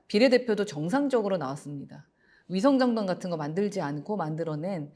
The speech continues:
세석이지만 너무나 가치 있는 정상적인 정당이거든요. 거기에 더 하나를, 하나를 더 말씀을 드리면 우리 당내에 대통령 후보가 있는 유일한 정당일 수도 있다고 봐요. 왜냐?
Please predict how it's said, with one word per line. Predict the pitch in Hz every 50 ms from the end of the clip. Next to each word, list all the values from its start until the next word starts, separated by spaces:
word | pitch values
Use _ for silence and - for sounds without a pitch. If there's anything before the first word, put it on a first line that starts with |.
| _ _ _ _
세석이지만 | - - 294 311 294 330 302 254 247 - 220 202 196 185 156 143
너무나 | 160 156 180 220 247 277 277 269 262 247
가치 | 262 - 160 151 - - - - 180
있는 | 165 156 156 160 156
정상적인 | 160 156 151 156 160 156 214 220 208 202 190 175 165 165
정당이거든요. | 165 151 143 151 165 160 156 143 135 139 139 - 135 135 175 233 269 - - _ _ -
거기에 | - 185 202 240 269 269
더 | - - -
하나를, | 151 185 226 233 233 220 208 - - - - -
하나를 | - - 277 311 311 294 269 180
더 | 180 160 175 170 160
말씀을 | - 135 139 143 - 190 185 180 170
드리면 | 180 147 143 147 156 214 240 214 151 143 - - _ _ _ _ - _ _ _ _ _ _ _ _ _
우리 | - 226 233 254 262 254 254 - - - - - - _ _
당내에 | - - 202 220 247 254 254 226 196 190 185 185 185 202 226 240 247 240
대통령 | - 180 175 175 - 247 233 233 233
후보가 | 226 - 311 302 294 277 269 240
있는 | 214 190 175 175 185 180 156
유일한 | 165 175 208 220 214 202 196
정당일 | 185 160 156 156 147 160 156 156 151 151
수도 | 151 - 170 - 151
있다고 | 135 - _ - 156 143 131 127
봐요. | 151 - - - - - _ _ _ _ _ _ _ _ _ _ _ _
왜냐? | - 175 175 175 180 180 160 135 -